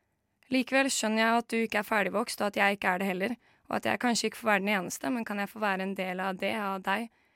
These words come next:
likevel? Så er det til en, eh, som ikke kan, eh, gå fra meg. Du forsvinner fra meg, og jeg merker det. Tror ikke du at jeg merker det?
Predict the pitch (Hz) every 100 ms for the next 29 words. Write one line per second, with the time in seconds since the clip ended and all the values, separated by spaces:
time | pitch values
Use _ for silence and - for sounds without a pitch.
0 | _ - 220 - 214 311 _ _ _ _
1 | _ _ _ _ _ _ _ _ _ _
2 | _ _ _ _ _ _ _ _ - _
3 | _ _ _ _ _ - - 208 202 226
4 | 214 185 185 185 185 196 196 - 196 -
5 | 185 185 190 196 185 - 185 190 339 -
6 | _ _ _ _ _ _ _ _ _ _
7 | _ _ _ _ _ _ _ _ _ _
8 | _ - 220 220 226 226 214 254 - 214
9 | 190 - 196 214 269 233 208 208 214 214
10 | - - 180 202 - - 214 196 214 202
11 | 190 190 185 185 190 185 - 196